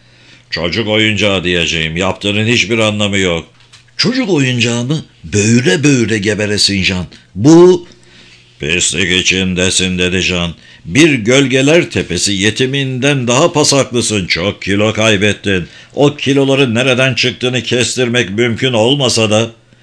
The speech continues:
ne yaraların için egzersiz yaptın ne de birinin onlarla ilgilenmesine izin verdin. Bir odada saklanarak sağlığının uçup gitmesine göz yumdun ve iki haftadır aralıksız içiyorsun.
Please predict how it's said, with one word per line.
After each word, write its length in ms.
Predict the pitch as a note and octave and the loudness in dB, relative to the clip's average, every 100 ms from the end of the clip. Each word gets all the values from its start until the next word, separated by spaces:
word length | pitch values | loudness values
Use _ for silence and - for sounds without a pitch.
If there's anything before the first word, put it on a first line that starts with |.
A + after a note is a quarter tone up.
| - - | -20 -10
ne 180 | G#2+ G3 | 0 4
yaraların 520 | F3 E3+ E3 E3 G3+ | 6 6 4 4 2
için 240 | G2+ - G2 | 0 0 0
egzersiz 720 | G2 F#2 F#2 A2+ F#2+ C#3 G2+ | 0 0 0 0 0 0 2
yaptın 460 | G2 F#2 - A#2 | 0 0 -2 0
ne 120 | B2 D3+ | 2 2
de 140 | D3+ | 4
birinin 340 | D#3 D#3 D#3+ | 2 2 0
onlarla 460 | C#3+ C#3 C3+ D#3 D3 | -2 -2 0 2 2
ilgilenmesine 800 | C#3+ C#3+ C#3 C3 C3+ C#3 C3+ A#2+ | 2 0 0 0 -2 -2 -2 -2
izin 460 | G#2 E2+ A2 A2 | -2 0 -2 0
verdin. 420 | F#2+ F2+ E2 E2+ D#2 - - - | 0 0 0 -4 -4 -10 -20 -14
Bir 200 | F#2+ F3+ | 0 2
odada 400 | E3 D3+ D3+ D#3+ | 2 2 2 0
saklanarak 720 | F3 G#2+ G#2 G2 F2+ E2 G#2 | 0 0 0 -2 -2 -2 -2
sağlığının 600 | - B2 C3 C3 C3+ D3+ | 0 0 2 2 0 -2
uçup 360 | C3 A#2 D3 G2 | -4 -2 -2 -2
gitmesine 580 | C3+ - C3+ A#2 C3+ C3 | -4 -2 -2 -2 -2 -2
göz 380 | F#2+ A2 G#2+ F#2+ | 0 0 0 -2
yumdun 500 | G2 F#2 F2 D#2+ - - - | -2 -2 -2 -4 -8 -18 -4
ve 160 | F#2+ | -2
iki 220 | G#2+ - A#2 | -2 0 0
haftadır 500 | F#2+ - G2+ A2 F#2+ | 0 -4 -4 -2 -2
aralıksız 800 | C3 C3+ A#2+ C3 - - D#3+ A#2+ | -2 0 0 0 0 0 2 2
içiyorsun. 800 | A#2+ - A#2 A2+ F#2+ G2+ F#2+ | 0 0 0 0 -2 -2 -2